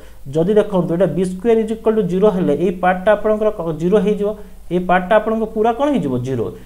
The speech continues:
ଜିରୋ ହେଲେ ଆପଣଙ୍କର ଗୋଟିଏ roots ଆସିବ, ଯୋଉଟାକି ସମାନ roots ଆସିବ, ବୁଝିଗଲ? ତ roots are real and coincident। Coincident ମାନେ ସମାନ, ଗୋଟେ ଜାଗାରେ ଭେଟିଯିବେ, ହେଲା? ତାପରେ ବି ସ୍କୋୟାର ମାଇନସ୍ ଫୋର୍ ଏ ସି,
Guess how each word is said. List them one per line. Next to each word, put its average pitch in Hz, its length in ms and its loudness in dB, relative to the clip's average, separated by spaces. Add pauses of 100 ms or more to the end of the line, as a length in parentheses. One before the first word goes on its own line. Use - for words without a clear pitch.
(160)
ଜିରୋ 165 260 2
ହେଲେ 220 200 2
ଆପଣଙ୍କର 214 440 0
ଗୋଟିଏ 175 360 2
roots 214 240 0
ଆସିବ, 214 340 -2
ଯୋଉଟାକି 190 340 -2
ସମାନ 175 440 0
roots 131 200 -4
ଆସିବ, 107 320 -8
ବୁଝିଗଲ? 160 340 -2 (500)
ତ - 40 -2 (140)
roots 196 260 0
are 233 180 4 (140)
real 175 380 4
and 180 240 0 (220)
coincident। 180 580 4
Coincident 190 440 -2
ମାନେ 220 220 -4
ସମାନ, 165 400 -2
ଗୋଟେ 147 220 -2
ଜାଗାରେ 156 240 0
ଭେଟିଯିବେ, 123 520 -4
ହେଲା? 175 180 -4 (520)
ତାପରେ - 340 0
ବି 127 220 -2
ସ୍କୋୟାର 226 400 0
ମାଇନସ୍ 190 460 0
ଫୋର୍ 180 200 2
ଏ 113 100 0
ସି, 98 200 -10